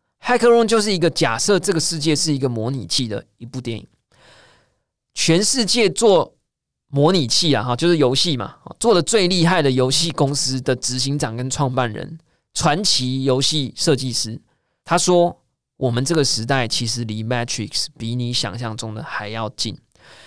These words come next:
它里面的说法，我先给大家一个提示啦。他说，控制一个人的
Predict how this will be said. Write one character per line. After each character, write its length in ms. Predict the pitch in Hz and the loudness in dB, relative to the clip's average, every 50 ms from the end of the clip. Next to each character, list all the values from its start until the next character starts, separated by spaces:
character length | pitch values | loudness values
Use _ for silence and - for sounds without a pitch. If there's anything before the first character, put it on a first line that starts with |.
| - - _ _ | -20 -20 _ _
它 160 | - - 320 | 0 0 2
里 140 | 311 214 175 | 2 4 2
面 140 | 208 285 262 | 4 4 4
的 40 | 220 | 4
说 260 | - - 247 247 254 | 4 6 6 6 6
法， 220 | 240 - 170 139 | 6 4 4 4
我 80 | 123 123 | 4 2
先 160 | 135 190 196 | 2 0 0
给 140 | 156 135 127 | 2 0 0
大 60 | 143 | 2
家 120 | 151 151 | 2 2
一 20 | 143 | 0
个 80 | 127 | 0
提 220 | 123 - - 107 107 | -2 -4 -6 -6 -4
示 160 | - - 135 | -4 -4 -4
啦。 220 | 117 104 101 - - _ | -4 -6 -8 -8 -12 _
他 160 | _ - - - | _ -2 0 2
说， 340 | 165 190 185 185 196 190 - _ _ _ _ _ _ | 4 4 6 6 4 2 -2 _ _ _ _ _ _
控 300 | _ - 294 285 254 220 | _ 4 4 4 4 2
制 240 | 180 - 240 254 208 | -2 0 0 2 2
一 120 | 175 165 | 2 2
个 140 | 156 175 165 | 4 4 4
人 340 | 147 135 143 127 123 127 139 | 4 4 4 4 2 0 0
的 500 | 139 165 143 135 131 127 127 123 123 - | 2 4 4 6 6 6 4 2 0 -2